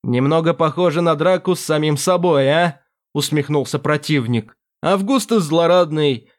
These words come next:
явно наслаждался поединком и был уверен в победе. Норик ничего не ответил. Если уж ему суждено погибнуть, пусть тому виной будет его слабость,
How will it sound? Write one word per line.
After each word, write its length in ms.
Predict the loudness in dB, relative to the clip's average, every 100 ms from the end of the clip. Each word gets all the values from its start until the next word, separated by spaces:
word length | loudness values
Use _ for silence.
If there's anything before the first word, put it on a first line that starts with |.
| -4
явно 340 | 0 2 2
наслаждался 760 | 2 2 0 0 2 0 0 -4
поединком 880 | 0 0 2 0 0 0 -2 -2 -6 -2
и 120 | 2
был 220 | 2 2
уверен 400 | 2 2 2 0
в 100 | -2
победе. 760 | -2 0 2 0 0 -2 -4 -12 _ _ _ _ -4
Норик 400 | 0 2 0 0
ничего 440 | -2 2 2 2
не 120 | 2 0
ответил. 800 | 0 0 0 0 -2 -2 -4 -10 _ _
Если 320 | -2 -2 0 -2
уж 180 | -2
ему 260 | 0 0 0
суждено 500 | -2 -2 0 0 0
погибнуть, 760 | 0 -2 0 -2 0 -2 -4 -14 _ _ -2
пусть 240 | -2 0
тому 260 | 0 2 2
виной 340 | 2 2 0
будет 360 | 0 0 -2 -2
его 240 | -2 -2
слабость, 720 | -2 0 0 0 -4 -6 -18